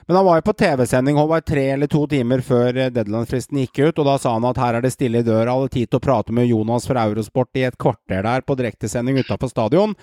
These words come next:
Eh, var det et show for galleriet at han ikke hadde noen i kikkerten, eller tror du faktisk den dukket opp så kjapt den her, at de så vidt rakk papirarbeidet? Jeg håper det siste, for da viser de at de snur seg fort. For hvis de hadde planlagt å hente han her, og, og close dem på et sekund før tida,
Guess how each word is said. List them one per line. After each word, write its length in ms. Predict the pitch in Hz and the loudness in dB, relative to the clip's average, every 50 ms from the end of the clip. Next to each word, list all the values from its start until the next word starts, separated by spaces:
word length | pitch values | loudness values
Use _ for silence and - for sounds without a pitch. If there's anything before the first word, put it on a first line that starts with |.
| - - - - - - | -18 -20 -20 -20 -8 -4
Eh, 180 | - 147 147 151 147 | -2 0 2 2 2
var 80 | 143 147 | 2 2
det 80 | 156 | 0
et 80 | - - | 0 0
show 160 | - 139 127 120 117 | 0 0 0 0 -2
for 100 | 143 139 | -2 0
galleriet 420 | 143 139 139 139 131 131 123 127 127 | 0 2 2 2 2 2 2 2 0
at 80 | 127 - 147 | 0 0 0
han 100 | 147 131 | -2 -2
ikke 160 | - - 123 | -2 -2 -2
hadde 160 | 127 131 120 123 | -2 -2 -2 -2
noen 200 | 127 123 117 135 | -2 0 0 -2
i 140 | 135 131 123 | -2 -4 -2
kikkerten, 480 | - 139 120 - 143 - - 214 233 220 | -4 -4 -4 -4 -6 -6 -4 -6 -4 -2
eller 240 | 196 196 208 220 | -2 0 0 0
tror 160 | 208 214 180 165 | 2 2 2 2
du 60 | 175 | 2
faktisk 320 | - 147 - - 135 123 160 | 0 -2 -2 -2 -2 0 0
den 160 | 165 160 131 | 0 0 0
dukket 380 | - - - _ - - 123 131 | -2 -2 -2 _ -6 -2 0 0
opp 160 | 147 - - | 0 0 -4
så 240 | - - - 131 123 139 | -6 -4 -2 -2 0 -2
kjapt 400 | 160 - - - 127 - - - - 143 | -2 -4 -4 -6 -8 -6 -8 -10 -6 -4
den 80 | 139 131 | -4 -2
her, 160 | 160 180 170 | -2 -2 -2
at 160 | 156 135 160 | -2 -2 -4
de 80 | 156 - | -6 -4
så 160 | - 175 156 | -4 -6 -6
vidt 480 | 127 123 135 185 - _ _ - 151 | -6 -8 -10 -10 -10 _ _ -4 -2
rakk 240 | 143 147 - _ - - - | -2 -2 -4 _ -12 -8 -8
papirarbeidet? 640 | 151 - 123 107 104 107 107 117 120 127 143 170 170 160 | -6 -6 -4 -6 -4 -4 -4 -4 -4 -2 -2 -2 -2 -2
Jeg 160 | 160 180 190 | -4 -6 -2
håper 400 | 202 202 180 135 107 101 113 147 | 0 2 2 2 0 0 0 -2
det 80 | 208 - | -2 -2
siste, 400 | - 208 - - - 240 240 226 _ _ _ _ _ _ - | -4 -8 -8 -6 -2 -2 -2 -2 _ _ _ _ _ _ -6
for 140 | - 156 170 | -2 2 2
da 80 | 180 | 2
viser 320 | 180 165 139 - - 147 123 | 4 2 0 0 -2 -4 -2
de 80 | 127 | -2
at 160 | 135 139 - | -2 -2 -2
de 80 | 156 151 | -4 -6
snur 240 | - - 135 131 - | 0 0 0 0 0
seg 160 | - 165 - | -2 -2 2
fort. 320 | 196 208 - _ - - _ - - - - | 2 0 0 _ -12 -16 _ -16 -20 -20 -16
For 240 | - - 165 160 147 | -4 -2 -2 0 2
hvis 220 | 151 151 151 - - | 0 0 0 0 0
de 80 | 202 | 0
hadde 240 | 190 185 190 208 - | 2 2 2 0 0
planlagt 560 | - 208 180 139 117 104 104 131 160 160 - | 0 0 2 2 2 0 0 -2 -4 -4 -2
å 120 | - 185 170 | -4 -2 -2
hente 360 | 185 143 117 98 - 170 175 | -2 -4 -6 -6 -4 -2 0
han 160 | 170 170 170 | 0 0 0
her, 240 | 175 190 214 220 190 | 0 0 -2 -2 -2
og, 400 | 165 170 165 165 165 165 165 170 170 170 165 165 165 - | 0 2 2 2 2 2 0 0 0 0 0 -2 -2 -2
og 160 | - 165 170 160 - | -2 -2 -2 -2 0
close 320 | - 185 143 113 - - 139 | 0 0 0 -2 -4 -6 -6
dem 200 | 139 135 127 - | -6 -6 -6 -4
på 80 | - 165 | -4 -4
et 80 | 165 - | -4 -6
sekund 480 | - - 147 - _ - 143 143 143 | -10 -12 -12 -10 _ -4 -4 -2 -2
før 160 | 131 143 135 | -2 -4 -4
tida, 300 | - 151 156 190 247 262 | -4 -4 -2 -2 -2 -2